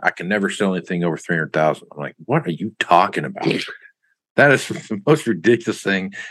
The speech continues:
Speaker 1: I've ever heard anyone say. And, and, you know, here we are. But now, I mean, now we're talking about a half a million dollar machine.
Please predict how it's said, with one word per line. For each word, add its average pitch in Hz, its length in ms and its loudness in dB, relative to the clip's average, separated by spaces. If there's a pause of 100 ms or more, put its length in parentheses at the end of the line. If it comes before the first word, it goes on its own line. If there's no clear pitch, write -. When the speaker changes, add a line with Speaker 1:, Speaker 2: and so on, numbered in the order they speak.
(120)
Speaker 1:
I've 98 140 0
ever 104 180 2
heard 107 200 4
anyone 98 320 2
say. - 400 -2 (280)
And, 101 460 2 (500)
and, 98 300 -2 (140)
you - 180 -8
know, 107 140 -2
here 135 100 4
we 123 100 6
are. 120 120 4
But 156 160 2
now, 139 260 4
I - 20 -10
mean, 156 180 -2
now 180 120 0
we're 139 80 4
talking 123 240 4
about 110 140 4
a 104 40 4
half 110 220 2
a 107 40 -10
million 95 180 0
dollar 85 160 0
machine. 110 480 -4